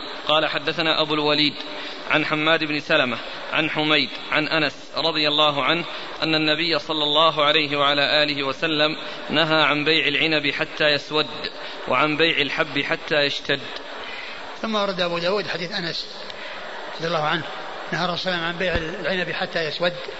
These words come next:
Speaker 2: يعني، منع حتى، يعني، يطيب ويتغير لونه، يعني، إلى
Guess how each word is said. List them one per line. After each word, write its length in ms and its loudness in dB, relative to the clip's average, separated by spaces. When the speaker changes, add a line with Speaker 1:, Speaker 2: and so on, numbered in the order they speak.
Speaker 2:
يعني، 180 2
منع 200 -2
حتى، 360 0
يعني، 440 -2
يطيب 340 0
ويتغير 520 0
لونه، 320 0
يعني، 300 0
إلى 560 -2